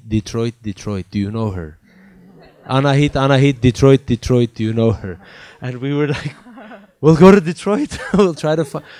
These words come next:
but it's very, very painful. There's so many, so many of these stories that happen over and over. And I highly recommend, for those of you interested, there's a magnificent book by Fethiye Çetin called My Grandmother.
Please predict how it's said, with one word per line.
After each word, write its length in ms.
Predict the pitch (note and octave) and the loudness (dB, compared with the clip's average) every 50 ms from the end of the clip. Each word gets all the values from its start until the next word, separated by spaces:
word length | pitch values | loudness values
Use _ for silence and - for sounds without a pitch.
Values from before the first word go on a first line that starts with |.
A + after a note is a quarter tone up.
| - - | -2 4
but 120 | - D#3 E3 | 6 6 6
it's 180 | E3+ - - | 6 4 0
very, 420 | C3 B2 B2+ D#3+ F3 F3+ F3 E3 C3+ | -2 4 8 8 8 10 8 6 4
very 240 | B2 C3+ C3+ C3 | 2 2 2 2
painful. 600 | A2+ - B2 B2 C3 C3+ - - - F#2 E2 D2 _ _ - - _ - | 0 -2 -4 -4 -6 -8 -10 -10 -10 -10 -10 -10 _ _ -20 -20 _ -8
There's 240 | - B2 B2 A#2 - | -4 -2 -2 -2 -4
so 360 | - - - - D3+ D#3 D#3+ | -6 -4 2 4 4 4 4
many, 340 | D#3 D3+ D3 C#3+ C#3+ C3 A#2 | 4 2 0 0 0 -2 -4
so 320 | G2 - - - B2 B2 B2 | -6 -8 -8 -6 -6 -4 -4
many 280 | B2 A#2+ A2+ A2+ G#2+ | -4 -4 -4 -4 -4
of 140 | G2 F2+ F#2 | -4 -6 -6
these 160 | G2+ G2+ F#2 | -8 -10 -10
stories 460 | - - A2 G#2 G#2+ G#2 G2+ F#2 F2+ | -10 -12 -12 -10 -10 -10 -10 -12 -12
that 100 | G2 F2+ | -12 -10
happen 320 | F#2 G2 F#2+ F#2+ - F#2+ F#2+ | -8 -8 -8 -8 -10 -10 -10
over 220 | F#2+ G2 G2 F#2+ | -10 -10 -10 -10
and 80 | F#2+ G2 | -8 -6
over. 260 | G2 G2+ G2 F#2 F2+ | -6 -6 -6 -8 -10
And 180 | F#2 F#2 F#2 - _ - - _ _ - | -10 -12 -14 -16 _ -20 -20 _ _ -8
I 100 | - A#2+ | -4 -2
highly 300 | B2 C3+ D3+ E3 D#3+ D3+ | -2 0 -2 -2 -2 -2
recommend, 480 | C#3 C3 B2 - - B2+ B2+ B2 A#2+ G#2+ | -4 -4 -4 -4 -6 -6 -4 -4 -6 -8
for 100 | - - A2 | -8 -8 -4
those 220 | G#2+ A2 G#2+ G#2 | -4 -4 -4 -6
of 60 | G#2+ | -8
you 100 | G#2 G#2+ | -8 -8
interested, 400 | G#2 G2+ G2+ G2+ F#2 F#2 G2 F2+ | -10 -10 -12 -16 -14 -14 -14 -10
there's 160 | G2 G2+ G2+ G2 G#2 | -8 -8 -8 -6 -6
a 100 | G2+ G#2 G#2 | -6 -6 -6
magnificent 840 | G2 G2+ A2 A2 A2 A#2+ C3+ C3+ - A#2 - - G#2 F#2 - G2+ | -6 -4 -4 -2 0 0 -2 -2 -2 -8 -8 -10 -12 -14 -14 -8
book 340 | G2 G2+ G2+ F#2 _ - _ _ _ _ _ _ _ _ _ | -6 -6 -6 -6 _ -18 _ _ _ _ _ _ _ _ _
by 140 | - G2+ F#2+ | -4 -4 -4
Fethiye 400 | - - A#2+ A#2 - A#2 A2 G#2 | -2 -2 -4 -2 -2 -2 -2 -2
Çetin 380 | - - G2+ - - G#2+ G2 F#2+ | -2 -4 -6 -6 -6 -10 -10 -8
called 240 | - F#2+ F#2 F2 F#2+ | -8 -8 -8 -8 -6
My 160 | F#2 F#2 F#2+ | -6 -6 -6
Grandmother. 720 | F2+ F2+ F#2+ F#2+ F#2+ G2 G2 F#2 E2+ D#2+ D#2 D#2 D2 - | -6 -4 -4 -2 -2 -2 -4 -6 -10 -12 -12 -12 -14 -16